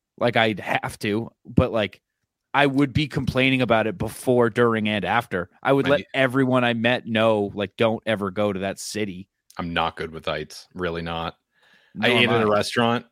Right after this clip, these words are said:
Speaker 2: that was, like, on the fortieth floor, and my
Speaker 1: Mm-hmm.
Speaker 2: table was, like, like, my knee was touching the window,
Speaker 1: Mm-hmm.
Speaker 2: and I had to get, like, two or three drinks in before I was, my legs weren't shaking.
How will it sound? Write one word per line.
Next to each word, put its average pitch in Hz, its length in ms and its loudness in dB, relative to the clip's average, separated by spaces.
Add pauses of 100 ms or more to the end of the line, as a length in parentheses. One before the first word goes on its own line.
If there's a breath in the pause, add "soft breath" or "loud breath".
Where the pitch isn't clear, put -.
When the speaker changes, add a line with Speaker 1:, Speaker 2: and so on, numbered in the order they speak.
Speaker 2:
that 101 100 2
was, 92 160 0
like, 95 100 2
on 98 80 0
the 85 80 -2
fortieth 95 480 -2
floor, 95 560 -2
and 92 100 -6
my 139 100 0
Speaker 1:
Mm-hmm. 98 120 -4
Speaker 2:
table 98 180 0
was, 87 120 -4
like, 87 220 -4 (160)
like, 101 180 -4
my 110 140 2
knee 104 280 0
was 98 180 -4
touching 98 380 -4
the 87 100 -4
window, 92 560 -2 (260)
Speaker 1:
Mm-hmm. 127 280 -4 (460)
Speaker 2:
and 110 140 2
I 104 80 2
had 110 140 4
to 104 60 0
get, 101 120 0
like, 92 180 -4
two - 160 -4
or 92 80 0
three 92 200 -2
drinks 87 340 -6
in 82 100 -6
before 85 260 -4
I 87 40 0
was, 82 300 -2
my 90 100 -2
legs 82 300 -4
weren't 76 180 -8
shaking. - 500 -10